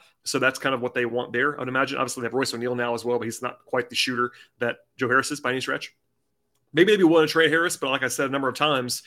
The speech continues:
the Hawks are not gonna trade John Collins right now unless they get a starting caliber power forward back. And that's not a guy that the Nets really have on their roster outside of Durant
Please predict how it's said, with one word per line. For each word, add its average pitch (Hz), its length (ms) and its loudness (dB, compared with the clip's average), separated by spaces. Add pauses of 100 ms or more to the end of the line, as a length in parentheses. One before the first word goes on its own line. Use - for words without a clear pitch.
(320)
the 127 60 -6
Hawks 196 240 -2
are 147 100 0
not 147 180 2
gonna 135 120 0
trade 135 240 0
John 120 140 -4
Collins 117 400 -6
right 117 160 -4
now 120 140 -4
unless 123 160 -6
they 131 100 -4
get 117 100 -4
a 113 140 -4
starting 135 400 -2
caliber 123 320 -2
power 127 340 -4
forward 135 300 -2
back. 120 300 -8 (320)
And 131 100 -2
that's 135 240 -4
not 131 220 -2 (160)
a - 60 -8
guy 123 200 2
that 117 140 -4
the 120 80 -6
Nets 123 400 -6
really 123 200 -6
have 127 200 2
on 120 80 -4
their 120 80 -2
roster 185 420 0
outside 131 340 0
of 127 180 -4
Durant 139 320 0